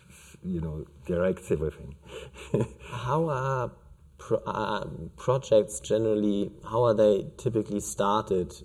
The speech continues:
Speaker 2: Uh, where does the idea come from, and how are they also funded along the different stages in, in the development?
Speaker 1: It's not a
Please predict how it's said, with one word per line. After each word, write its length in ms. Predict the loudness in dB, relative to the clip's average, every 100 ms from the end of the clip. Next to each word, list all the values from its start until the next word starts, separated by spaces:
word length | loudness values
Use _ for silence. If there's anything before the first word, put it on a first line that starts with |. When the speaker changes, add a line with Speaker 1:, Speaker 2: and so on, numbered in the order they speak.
| -6
Speaker 2:
Uh, 260 | -4 -4
where 320 | -4 4 6
does 180 | 6 4
the 120 | 6
idea 300 | 4 8 6
come 260 | 6 2 0
from, 420 | 2 2 4 2
and 220 | -2 -4 -6 -16 -20 -20 -20
how 580 | -10 0 6 8 8 4
are 120 | 2
they 160 | 6 8
also 300 | 8 6 0
funded 600 | 2 2 4 4 4 4
along 720 | 2 4 4 2 0 -4 -8 -8
the 160 | -2 2
different 440 | 2 0 -4 -4
stages 720 | 0 6 6 6 2 0 -2
in, 300 | -6 -4 -4
in 160 | -6 -4
the 80 | -4
development? 640 | -2 -2 -4 -6 -12 -12 -20 -20 -20 -20 -18 -18 -18 -20 -20 -20 -20 -20 -20 -6
Speaker 1:
It's 180 | -2 0
not 200 | 2 0
a 80 | -2